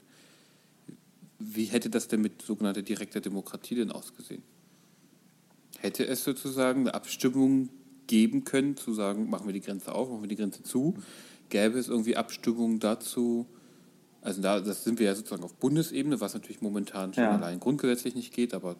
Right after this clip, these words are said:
Speaker 1: sowas ließe
Speaker 2: Ja.
Speaker 1: sich ja einrichten, wenn man das wollte. Ich frage mich, ob,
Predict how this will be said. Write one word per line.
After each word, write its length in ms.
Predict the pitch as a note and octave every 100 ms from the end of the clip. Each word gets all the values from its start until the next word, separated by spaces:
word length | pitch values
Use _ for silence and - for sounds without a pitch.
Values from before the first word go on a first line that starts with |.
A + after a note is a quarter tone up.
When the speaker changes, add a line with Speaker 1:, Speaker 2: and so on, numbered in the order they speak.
| -
Speaker 1:
sowas 260 | F#2+ F2+
ließe 160 | G#2 A2+
Speaker 2:
Ja. 100 | A2
Speaker 1:
sich 180 | F#2+ -
ja 100 | F2
einrichten, 520 | - G#2 C3 C3 - G#2+
wenn 80 |
man 140 | F#2+ F2+
das 140 | F2+
wollte. 360 | F#2+ A#2 C3 D#3+ - - - - - - - - -
Ich 160 | - B2
frage 320 | - A#2+ A#2+
mich, 360 | B2 B2 - -
ob, 180 | G#2